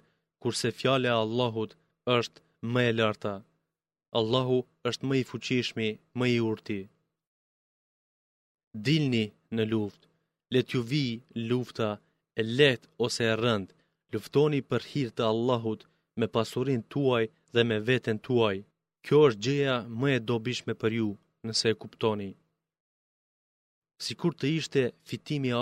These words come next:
afërt dhe udhëtim mesatar, ata hipokritët do të vinin pas teje, por për ta ishte largësi e vështirë.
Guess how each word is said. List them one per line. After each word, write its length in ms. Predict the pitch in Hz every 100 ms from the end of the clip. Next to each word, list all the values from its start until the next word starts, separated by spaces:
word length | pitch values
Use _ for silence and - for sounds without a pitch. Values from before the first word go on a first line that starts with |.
| 135
afërt 360 | 127 113 - -
dhe 160 | 110 120
udhëtim 400 | 117 - - 127 120
mesatar, 540 | - 113 - 123 107 - _ _ _ _
ata 300 | 127 - 139 120 - _
hipokritët 720 | 120 123 110 135 127 120 107 _ _ _ -
do 100 | 123
të 140 | - 117
vinin 240 | 135 127
pas 240 | 110 120 -
teje, 460 | - 127 107 101 - _ _ _ _ _ _
por 240 | 135 120 - _ _ -
për 120 | 113 -
ta 140 | 135 120 - _ _
ishte 260 | 127 131 131
largësi 540 | 120 117 110 110 - 123
e 100 | 113
vështirë. 480 | 110 - 113 104